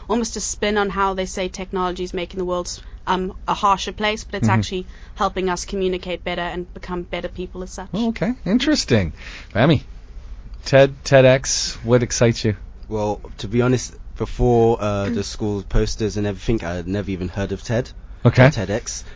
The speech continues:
Speaker 3: And,
Speaker 2: So you
Speaker 3: uh,
Speaker 2: don't, you di-, you're not gonna tell me you thought it was a person at first?
Speaker 3: <laughs> No,
Speaker 2: No,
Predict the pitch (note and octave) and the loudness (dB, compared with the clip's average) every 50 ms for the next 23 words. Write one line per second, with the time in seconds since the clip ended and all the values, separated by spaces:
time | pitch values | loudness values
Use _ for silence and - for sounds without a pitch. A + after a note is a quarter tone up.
0 | - - - F#2+ - C#3 C#3+ C#3+ B2+ B2+ D3 C#3 C3 C#3+ C#3+ D3 D3 - C3 C#3+ | -12 -6 2 8 10 12 12 12 10 10 8 8 10 10 10 8 8 8 8 8
1 | D3 C#3 C#3+ C3 B2+ - C3+ B2+ B2 A#2 G#2 A#2+ A#2 A2+ A2 G2+ G2+ - - G2+ | 8 8 8 6 6 8 8 10 10 10 10 10 8 10 8 6 6 6 4 4
2 | F2+ - - E2 D#2 - - - - - - - - B2 A#2+ A#2+ A2+ A#2+ A#2 F#2+ | 4 4 2 -2 -2 -2 -4 -6 -6 -6 -4 -4 -2 0 0 0 0 0 -2 -4
3 | F#2 F#2+ E2+ | -4 -8 -10